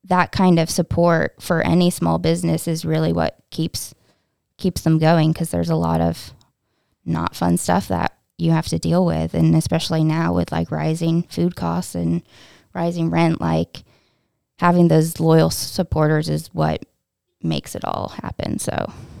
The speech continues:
yeah, if you're supporting us or you're s-, like, a diehard supporter of another local business, like,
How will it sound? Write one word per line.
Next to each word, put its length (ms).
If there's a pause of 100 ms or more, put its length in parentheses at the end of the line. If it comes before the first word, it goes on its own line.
(600)
yeah, 160 (240)
if 180
you're 140
supporting 540
us 260
or 100
you're 260
s-, 180 (320)
like, 200
a 60
diehard 520 (760)
supporter 460
of 120
another 360
local 300
business, 480
like, 200